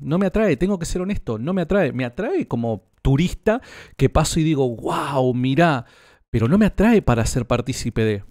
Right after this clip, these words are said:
No me atrae en absoluto, no me atrae en absoluto, eh, l-, lo poco que he conocido de la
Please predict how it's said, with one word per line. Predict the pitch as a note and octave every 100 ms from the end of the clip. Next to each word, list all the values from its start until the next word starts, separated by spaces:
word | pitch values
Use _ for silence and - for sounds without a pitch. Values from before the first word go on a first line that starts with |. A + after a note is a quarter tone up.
| _
No | - E3
me | G3+
atrae | G3 G#3+
en | G3+
absoluto, | E3 D3+ - D#3 D#3+ G3+ F3 A2+ A2+
no | F3+
me |
atrae | G3 G3 G3+
en |
absoluto, | F#3 - E3 E3+ G3+ A#3 B3 - - - - - -
eh, | C3+ B2 B2 A#2+ A2+ A2 G#2+ G2+ - - - - - - - -
l-, | C3+ C3+ C3 C3+
lo | C3 C3 -
poco | G3 F#3+ F3
que |
he | F3+
conocido | E3+ D3+ - - F3+ G3
de | C#3+ B2+
la | A#2+ A#2 A2